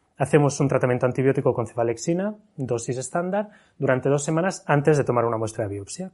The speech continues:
que la hacemos en anestesia general, con un punch, como siempre. Siempre en las zonas de inter-, de, de transición entre lesión y no lesión, como han comentado Laura.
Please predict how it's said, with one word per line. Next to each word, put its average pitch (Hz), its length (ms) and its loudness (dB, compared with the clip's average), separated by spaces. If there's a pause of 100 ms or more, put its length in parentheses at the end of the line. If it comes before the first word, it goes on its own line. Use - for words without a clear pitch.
que 120 80 -2
la 104 60 -4
hacemos 110 360 -8
en 113 60 -8
anestesia 113 540 -2
general, 175 520 0
con 123 140 0
un 120 140 -4
punch, 175 460 -2 (200)
como 120 180 -8
siempre. 117 380 -4 (260)
Siempre 156 280 2
en 180 40 6
las 151 140 6
zonas 143 220 4
de 135 80 2
inter-, 131 240 0
de, 117 760 4 (540)
de 117 720 2
transición 139 720 0 (300)
entre 131 240 -2
lesión 127 280 0
y 135 60 2
no 131 120 2
lesión, 123 300 -2
como 135 160 -2
han 113 60 -4
comentado 110 360 -6
Laura. 101 360 -10